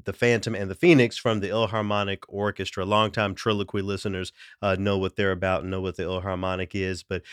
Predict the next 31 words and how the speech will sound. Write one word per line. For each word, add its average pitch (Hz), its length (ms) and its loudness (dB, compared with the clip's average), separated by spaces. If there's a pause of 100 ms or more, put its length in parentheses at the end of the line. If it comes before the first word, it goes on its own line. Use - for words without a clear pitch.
(160)
we'll 120 100 4
be 113 140 6
back 107 260 4
with 104 160 0
that 117 240 6
on 101 160 0
June 113 340 2
eighth 120 320 2
with 110 120 -6
the 101 80 -6
start 110 240 2
of 101 80 -2
season 98 320 0
four. 117 320 2
But 104 160 2 (240)
in 120 100 4
the 123 60 6
meantime, 135 580 6
I 127 40 2
wanted 135 340 2
to 123 180 4 (240)
offer 131 300 6
another 127 400 4
extended 147 920 0
cut 156 460 2
of 117 420 0
a 135 80 -6
conversation 139 680 -2
that 107 120 0
I 104 100 0
had 110 380 2